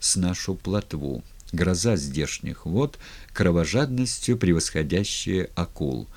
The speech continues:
Они нападают огромными стаями и, говорят, способны за несколько минут обглодать человека до костей.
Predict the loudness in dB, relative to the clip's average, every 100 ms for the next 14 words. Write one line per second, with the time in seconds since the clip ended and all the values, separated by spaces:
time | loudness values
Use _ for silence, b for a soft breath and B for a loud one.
0 | B B B B 4 6 6 4 2 4
1 | 6 6 4 2 4 4 4 4 2 4
2 | 2 2 2 4 2 2 2 2 4 4
3 | 2 0 2 4 2 2 0 2 4 4
4 | 4 4 2 2 -2 0 0 2 2 0
5 | 0 0 2 2 2 2 0 0 0 2
6 | 4 2 2 -4 0 -2 -2 -4 -4 -4
7 | -4 -4